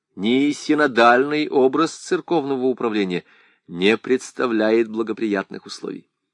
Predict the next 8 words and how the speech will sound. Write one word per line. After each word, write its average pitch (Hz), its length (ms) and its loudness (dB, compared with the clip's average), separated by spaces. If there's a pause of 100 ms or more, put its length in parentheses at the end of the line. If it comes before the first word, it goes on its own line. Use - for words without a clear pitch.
(760)
Для 170 280 4
борьбы 202 380 4
нужна 202 380 4
церковная 190 640 0
власть, 107 520 -6 (260)
вполне 165 460 4
независимая, 170 840 0 (180)
сосредоточенная, 160 1080 0